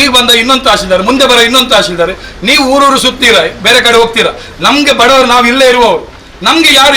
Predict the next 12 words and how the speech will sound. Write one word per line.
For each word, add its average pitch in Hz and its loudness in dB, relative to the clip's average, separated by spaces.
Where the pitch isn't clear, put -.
ಈಗ 214 0
ನ್ಯಾಯ 220 0
ಕೊಡ್ಬೇಕು? 165 -4
ಅದು - -14
ಯಾರು 277 2
ಉತ್ತರ - 0
ಕೊಡ್ಬೇಕು? 196 0
ಅಷ್ಟೇ - -6
ಹೇಳಿ, - -4
ಮನವಿ 311 0
ತಗೊಳ್ತೀರಾ, 277 0
ಅಷ್ಟಕ್ಕೆ 269 -2